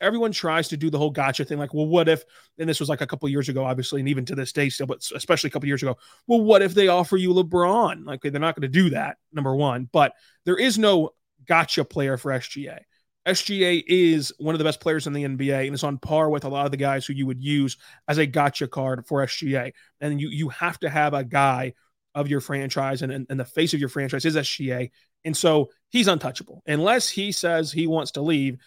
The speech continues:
he's untouchable. And so there are only a few more names who could even be considered for this untouchable label.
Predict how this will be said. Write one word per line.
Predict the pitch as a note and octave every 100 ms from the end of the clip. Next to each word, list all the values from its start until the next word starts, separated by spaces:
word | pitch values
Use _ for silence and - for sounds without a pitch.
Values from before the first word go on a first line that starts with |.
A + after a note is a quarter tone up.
| _ _
he's | E3 C#3+
untouchable. | C#3+ C#3 B2+ - - _ _ _ _ _ _ _ _ _ _ _ _ _
And | G#3+
so | - A3+ G#3+ - _ -
there | A3
are | A#3+
only | C#4+ D#4+
a | C#4
few | C4 C#4
more | B3+ C4
names | A3+ G#3 G#3
who |
could | G3+ G#3+
even | G#3+
be | G#3+
considered | - F#3 - A3+ G#3 F#3
for | - E3+
this | D3+ D#3+ - -
untouchable | D#3 D#3 D3+ D3+ C#3+ C#3+ C#3
label. | C#3+ C3